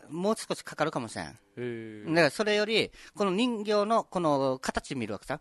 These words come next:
Speaker 1: こっちの鼻が浮いてるとか、
Speaker 2: はい。
Speaker 1: えー、この手が、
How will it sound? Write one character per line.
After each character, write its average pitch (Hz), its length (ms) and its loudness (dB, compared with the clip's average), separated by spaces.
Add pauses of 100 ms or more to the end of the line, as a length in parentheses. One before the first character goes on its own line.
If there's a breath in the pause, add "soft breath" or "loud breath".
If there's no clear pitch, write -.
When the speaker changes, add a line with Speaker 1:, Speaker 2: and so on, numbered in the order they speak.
Speaker 1:
こ - 100 -2
っ - 40 -6
ち - 120 -10
の - 100 0
鼻 180 240 2
が 135 120 -4
浮 151 120 -2
い 143 60 -2
て - 80 -6
る 120 100 -6
と 110 120 -10
か、 135 100 -2
Speaker 2:
は 107 160 4
い。 - 160 -20
Speaker 1:
え 113 400 2
ー、 - 20 -20
こ 143 80 -6
の 135 160 0 (200 loud breath)
手 175 200 6
が、 190 200 2